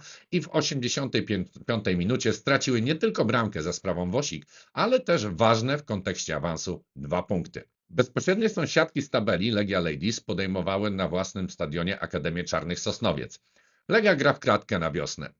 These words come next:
Raz wygrywa, raz przegrywa, ale mecze z jej udziałem zawsze obfitują w dużą ilość bramek. I tak było również i tym razem. Legia nie mogła lepiej otworzyć tego spotkania,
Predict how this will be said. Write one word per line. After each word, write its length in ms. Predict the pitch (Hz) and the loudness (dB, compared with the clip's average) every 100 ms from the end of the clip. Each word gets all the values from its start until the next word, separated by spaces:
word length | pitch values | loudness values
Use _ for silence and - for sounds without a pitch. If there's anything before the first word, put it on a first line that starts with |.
| - | -4
Raz 260 | 101 185 175 | 0 2 0
wygrywa, 460 | 175 170 147 123 | 0 2 4 4
raz 160 | 107 - | 2 0
przegrywa, 520 | 87 78 117 120 - | -6 -4 0 0 0
ale 220 | 101 92 | 0 0
mecze 320 | 135 226 214 120 | 0 0 0 0
z 40 | |
jej 140 | 127 | 0
udziałem 420 | 95 92 120 113 101 | 0 0 2 0 0
zawsze 380 | 151 202 - | 0 0 0
obfitują 500 | 127 - 95 120 113 | 0 -2 -4 0 0
w 60 | 85 | 0
dużą 260 | 107 95 82 | 0 0 0
ilość 240 | 87 76 | -2 -2
bramek. 360 | 76 76 62 - - - _ _ | -2 -2 -4 -10 -18 -20 _ _
I 180 | 233 277 | -4 0
tak 220 | 196 135 | 0 0
było 260 | 101 117 95 | 2 2 2
również 340 | 85 87 - | 0 -2 -4
i 60 | - | -2
tym 160 | 113 | 2
razem. 360 | 113 80 76 - _ _ _ | 2 2 -2 -8 _ _ _
Legia 300 | 98 190 226 | 4 4 4
nie 120 | 196 | 2
mogła 220 | 170 143 135 | 4 4 4
lepiej 240 | 127 104 | 4 2
otworzyć 380 | 95 98 92 95 | 0 0 -2 -2
tego 200 | 87 92 | -4 -4
spotkania, 640 | - 92 - 113 90 | -4 -4 4 4 4